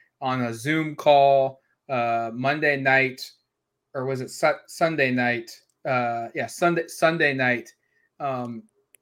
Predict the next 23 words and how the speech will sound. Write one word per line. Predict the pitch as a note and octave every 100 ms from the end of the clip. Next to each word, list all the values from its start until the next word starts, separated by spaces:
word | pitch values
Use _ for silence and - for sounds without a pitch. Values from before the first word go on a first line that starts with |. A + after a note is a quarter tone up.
| - _ _ _ _
ahead | B2+ B2 D3 C#3+
of | C3+ B2 - -
the | C3+
opening | C3+ C3 C3+
of | C3
the | A#2+
portal | - C3+ B2
window. | A#2+ A#2+ A#2+ A#2 A2+ _ _ _ _ _
They | D3
hadn't | D3+ E3 D#3+
hired | D#3 D3+ D3
an | C#3
O | C#3
C | B2+ - B2+
yet. | A#2+ A#2+ A#2+ A#2+ _ _ _ _ -
Um, | A2 G#2+
they, | C#3 E3+ -
they | F#3
hired | A#3+ C4 C4
one | B3 B3 A3 -
the |
next | A3 A3+ -
day, | C#4 F3+ F#3+